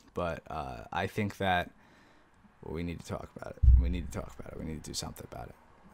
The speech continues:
Um, so yeah, I'll see you guys in the next one. I'll have a video later on today. I've been very busy recently with, um,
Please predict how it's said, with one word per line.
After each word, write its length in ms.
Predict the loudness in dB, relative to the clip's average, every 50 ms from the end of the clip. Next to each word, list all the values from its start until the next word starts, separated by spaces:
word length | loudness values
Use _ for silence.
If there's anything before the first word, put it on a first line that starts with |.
| -14 -12
Um, 400 | -10 -10 -10 -10 -10 -10 -12 -12 -14 -18 -20 -20 -20 -20 -20 -20 -20 -20 _ -20 -14
so 140 | -6 0 0
yeah, 120 | 2 0 0 -4 -12 -20 -20 -20 -20 -20 -20 -20 -20 -18 -10 -6
I'll 60 | -4
see 120 | 0 0
you 60 | 2
guys 200 | 4 4 4 6
in 80 | 6 6
the 60 | 6
next 200 | 6 4 4 2
one. 280 | 2 2 2 0 -2 -2 2
I'll 120 | 4 4
have 140 | 4 4 4
a 20 |
video 260 | 2 2 4 4 4
later 220 | 4 4 4 4 4
on 120 | 2 2
today. 400 | 0 0 2 4 4 4 4 2 -2 -6 -6 -4 -4 -4
I've 120 | 0 4
been 140 | 6 8 10
very 180 | 12 12 12 12
busy 360 | 10 8 8 8 6 2 2
recently 520 | 2 2 2 2 2 2 2 4 4 4
with, 440 | 4 2 2 2 2 2 0 0 2
um, 480 | 2 4 4 4 2 0 -2 -4 -6